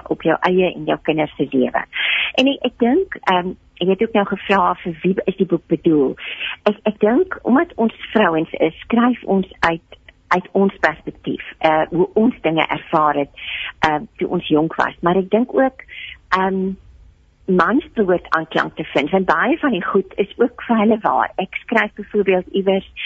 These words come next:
eh, oor, op 'n stadium wat my man, ehm, 'n werk aanvaar het, wat ons nou agterna besef het nou heeltemal 'n verkeerde besluit was. En hoe verskriklik dinge verkeerd geloop het agterna.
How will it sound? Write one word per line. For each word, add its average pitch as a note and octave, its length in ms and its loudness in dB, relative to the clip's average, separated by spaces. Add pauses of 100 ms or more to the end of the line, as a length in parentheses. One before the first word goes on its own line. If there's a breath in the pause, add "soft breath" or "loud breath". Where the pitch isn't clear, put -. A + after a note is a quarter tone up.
(400 loud breath)
eh, F3 220 2 (400)
oor, F#3 320 -2
op - 140 -4
'n F#3 80 2
stadium F#3+ 480 0
wat F3+ 180 0
my E3 240 0
man, E3 440 0
ehm, D#3 220 0 (280)
'n E3 120 0
werk D#3+ 340 0
aanvaar F3+ 560 0
het, D3 180 -2 (440 loud breath)
wat F#3 160 2
ons G3+ 160 0
nou G3+ 120 2
agterna D#3+ 540 2
besef F3+ 400 -8
het E3 160 -6
nou D#3 240 0
heeltemal F3 460 2
'n D3 80 -6 (180)
verkeerde D#3 460 0
besluit C#3+ 520 0
was. - 240 -2 (520 loud breath)
En F#3+ 100 4
hoe G3+ 160 4
verskriklik B3+ 600 -2
dinge F3+ 220 2
verkeerd - 520 -4
geloop G3 380 2
het G#3+ 140 -2
agterna. F#3+ 760 0